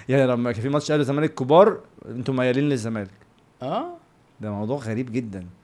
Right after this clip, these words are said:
Speaker 1: لأن حتى، طب انت تبقى تقعد كده سنة سنتين، لكن تمن سنين جوه الأهلي ولسه ال-، الحتة دي موجودة.
Speaker 2: خلي بالك، أنا رحت الزمالك ناشئين،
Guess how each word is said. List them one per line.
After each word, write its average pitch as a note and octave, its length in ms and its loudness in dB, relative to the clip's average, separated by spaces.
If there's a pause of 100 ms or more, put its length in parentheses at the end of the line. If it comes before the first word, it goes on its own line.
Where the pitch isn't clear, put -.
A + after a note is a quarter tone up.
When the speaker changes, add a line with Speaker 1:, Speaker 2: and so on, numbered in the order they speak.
(300)
Speaker 1:
لأن G#2+ 300 -4
حتى، - 280 -4
طب A#2+ 180 -4
انت C#3+ 160 -4
تبقى A#2 200 -4
تقعد C#3+ 200 2
كده D3 180 0
سنة C#3+ 240 -2
سنتين، A2+ 380 -4
لكن A#2 280 -4
تمن D#3 280 4
سنين C#3 300 0
جوه D3+ 180 8
الأهلي D3+ 380 6 (220)
ولسه D#3+ 460 6
ال-، C3+ 280 2
الحتة C#3+ 400 -2
دي D3 120 2
موجودة. C3 460 2 (1000)
Speaker 2:
خلي C3+ 120 2
بالك، F#3+ 120 6
أنا F3+ 160 4
رحت F#3 140 -4
الزمالك C3 440 0
ناشئين، F2+ 320 -10